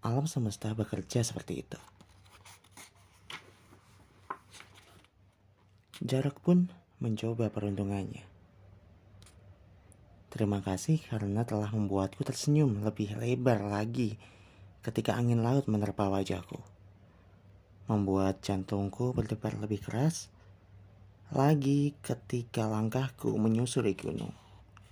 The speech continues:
Membuat rinduku pada kotamu lebih kuat lagi ketika aku tahu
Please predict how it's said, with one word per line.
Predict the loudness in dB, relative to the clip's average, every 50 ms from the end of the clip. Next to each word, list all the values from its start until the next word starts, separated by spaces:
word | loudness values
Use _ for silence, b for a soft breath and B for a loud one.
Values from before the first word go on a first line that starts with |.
| B B B B B B B B B B B 2
Membuat | 4 4 6 6 6 6 6 6 6
rinduku | 6 6 6 6 4 2 2 0 2 2
pada | 2 2 2 -2 -2
kotamu | -2 -2 0 0 0 2 2 2 2 0 0 -2
lebih | -2 -2 0 -2 0 0 0 -2
kuat | -2 -2 -4 -2 -2
lagi | -2 -2 -2 -2 0 0 0 0
ketika | 0 -2 -2 -2 -2 -2 0 0
aku | 0 0 0 -2 -4 -6 -2 2 2 2 4
tahu | 4 2 2 2 2 2 0 -2